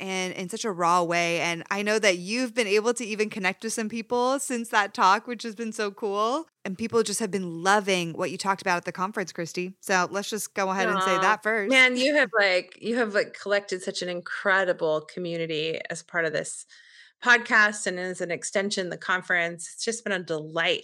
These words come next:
Speaker 2: to be part of this with you.
Speaker 1: Oh, thanks, friend.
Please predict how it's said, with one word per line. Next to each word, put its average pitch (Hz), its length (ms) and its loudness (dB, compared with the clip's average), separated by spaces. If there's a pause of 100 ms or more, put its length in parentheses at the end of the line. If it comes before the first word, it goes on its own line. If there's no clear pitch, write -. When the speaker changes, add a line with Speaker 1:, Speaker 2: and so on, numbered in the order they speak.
Speaker 2:
to - 120 -8
be 160 120 -4
part 170 240 -2
of 156 60 -4
this 151 180 -6
with 147 120 -10
you. 165 280 -4 (240)
Speaker 1:
Oh, 185 380 -8
thanks, 220 280 -10
friend. - 500 -10